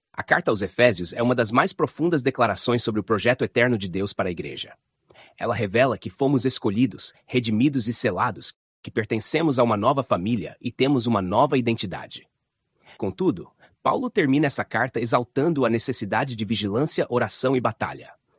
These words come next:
O evangelho não é um convite a uma vida confortável, mas a uma guerra espiritual contra um inimigo real. No entanto, essa guerra é travada com armas divinas,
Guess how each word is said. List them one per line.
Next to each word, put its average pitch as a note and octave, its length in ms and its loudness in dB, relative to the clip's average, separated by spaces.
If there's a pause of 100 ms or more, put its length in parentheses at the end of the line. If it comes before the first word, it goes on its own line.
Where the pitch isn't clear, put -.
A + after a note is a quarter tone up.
(280)
O A2 100 0
evangelho A2+ 440 0
não B2 180 4
é C3+ 40 4
um D#3 80 2
convite A#2+ 560 -2
a G#2 40 0
uma G2 120 -2
vida G#2 260 -2
confortável, G#2 720 -6 (180)
mas A2+ 180 -2
a C3 60 2
uma C3 160 2
guerra D3+ 420 0
espiritual B2 720 -2
contra D3 400 -2
um A#2+ 120 2
inimigo A2+ 380 0
real. G2+ 480 -6 (540)
No A#2+ 120 2
entanto, A2+ 480 -2 (120)
essa A#2 220 -2
guerra C3+ 340 0
é E3+ 40 -2
travada B2+ 480 0
com A2 180 -2
armas C3+ 260 0
divinas, A2+ 640 -4